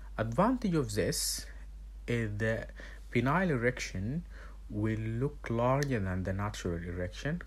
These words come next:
contributing in patient satisfaction. Onset of action within two minutes, and ring should be removed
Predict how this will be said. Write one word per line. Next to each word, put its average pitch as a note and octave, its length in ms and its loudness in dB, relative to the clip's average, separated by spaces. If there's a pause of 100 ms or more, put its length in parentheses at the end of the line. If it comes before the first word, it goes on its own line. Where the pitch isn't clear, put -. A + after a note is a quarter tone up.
contributing G2+ 1080 -2 (140)
in G2 260 -2 (760)
patient G#2 480 2
satisfaction. - 800 -2 (2250)
Onset E3+ 400 2
of B2 160 -2
action C#3 540 0 (180)
within G#2+ 420 0
two A#2+ 160 -4
minutes, A#2+ 540 -2 (960)
and A2 320 0
ring F3 260 4
should G#2+ 240 -2
be B2 200 2
removed A2+ 500 0